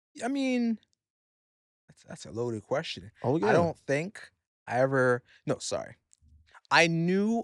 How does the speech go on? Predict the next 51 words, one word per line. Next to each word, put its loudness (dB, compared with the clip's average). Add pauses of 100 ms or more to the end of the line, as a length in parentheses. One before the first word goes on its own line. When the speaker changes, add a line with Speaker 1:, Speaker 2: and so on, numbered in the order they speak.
Speaker 1:
I 6
was 2
always 4
destined -2
to -10
be -4
a -4
great -4
father. -10
Let 2
me 0
Speaker 2:
Mm. -6
Speaker 1:
tell 6
you 0
why. -2 (840)
My 6
actual, 0
like 2
I -8
said, -8
biological -2
father, 0 (1300)
he 0
attempted 0
to 2
be 4
there 6
as 2
much -2
as -6
possible, -2
but -6
he -4
had 6
his 0
own -4
other -8
family. -12 (580)
So 2
Speaker 2:
Mm-hmm. -2
Speaker 1:
he -2
came 0
to 0
visit -2
me 2
as -2
much -4
as -8
possible. 2
Growing 0
up, -4